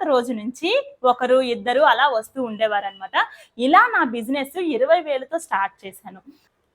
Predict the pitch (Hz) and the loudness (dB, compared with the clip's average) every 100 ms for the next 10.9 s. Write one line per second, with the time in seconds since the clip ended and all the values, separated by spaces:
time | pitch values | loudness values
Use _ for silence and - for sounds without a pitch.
0 | _ _ _ 277 349 359 285 269 320 277 | _ _ _ -2 0 2 0 0 -2 -2
1 | 269 311 311 330 - 233 226 254 247 247 | -2 -2 -2 -6 -2 -2 -2 -2 -4 -6
2 | 220 214 220 302 254 233 269 302 311 339 | -6 -4 -4 -4 -2 0 2 2 0 -4
3 | 247 220 226 247 247 285 330 - 254 302 | -6 -6 -4 -2 0 -2 -4 -4 2 2
4 | - 220 214 254 277 277 285 233 233 269 | 0 -8 -6 -4 -4 -4 -6 -6 -8 -4
5 | 240 - 233 269 269 220 233 226 240 247 | -4 -4 -8 -6 -4 -4 -4 -6 -8 -8
6 | - _ _ _ 220 226 226 254 - - | -10 _ _ _ 0 2 2 2 2 4
7 | 202 196 269 254 220 220 220 214 247 440 | 4 4 -2 -2 -4 -8 -10 -6 -4 -4
8 | - 233 247 285 320 294 302 381 277 - | -4 -2 0 0 0 0 -2 0 0 0
9 | 381 254 208 - _ _ _ 226 247 247 | -2 0 -2 -4 _ _ _ -4 -2 -4
10 | 370 349 294 302 311 302 302 294 | -2 2 4 4 0 -2 -4 -6